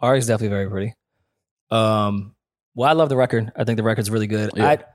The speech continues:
Speaker 1: just as a, a fan, I just put the album out. Like, I understand you.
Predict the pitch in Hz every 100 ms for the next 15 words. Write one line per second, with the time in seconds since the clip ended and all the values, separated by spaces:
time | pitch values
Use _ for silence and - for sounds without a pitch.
0 | _ _ _ _ _ - - 151 143 127
1 | 117 113 - 143 143 151 139 - 120 110
2 | - - 143 110 98 90 87 _ _ _
3 | - 107 98 _ _ _ - 131 120 127
4 | 117